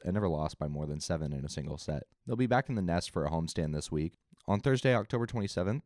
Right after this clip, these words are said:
they'll host Northern Colorado, and they'll host no-, Northern Arizona on the twenty-ninth. For more on volleyball, follow at Mila Booth on Twitter, as well as check out her articles on the state hornet dot com.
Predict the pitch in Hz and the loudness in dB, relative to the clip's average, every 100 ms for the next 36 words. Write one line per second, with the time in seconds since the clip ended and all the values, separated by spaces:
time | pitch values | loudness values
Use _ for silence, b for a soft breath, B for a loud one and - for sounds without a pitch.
0 | - 90 85 90 - 87 85 85 85 82 | 0 0 2 0 0 -2 0 0 2 2
1 | 80 78 95 - _ - 90 87 85 98 | 4 2 0 -4 _ -2 0 2 2 2
2 | 92 98 98 - 92 104 110 113 113 107 | 0 2 0 0 0 0 2 0 2 0
3 | 92 80 78 76 - _ 85 78 80 85 | 2 0 0 -2 -6 _ -4 -2 -2 -4
4 | 65 65 - - _ _ - 131 127 123 | -4 -8 -12 -18 _ _ -4 2 4 4
5 | 113 104 98 92 87 87 - - - 95 | 6 6 6 6 4 2 -2 -16 0 4
6 | 92 90 95 101 101 90 92 85 85 82 | 6 6 6 4 6 4 6 4 2 2
7 | 82 80 87 82 85 - 82 90 - 113 | -2 0 2 4 2 0 0 0 2 0
8 | 107 92 85 80 82 78 76 76 76 76 | 0 0 0 2 0 -2 -2 -2 -4 -4
9 | 87 - 71 76 71 - - 64 | -2 0 0 -2 -4 -6 -6 -6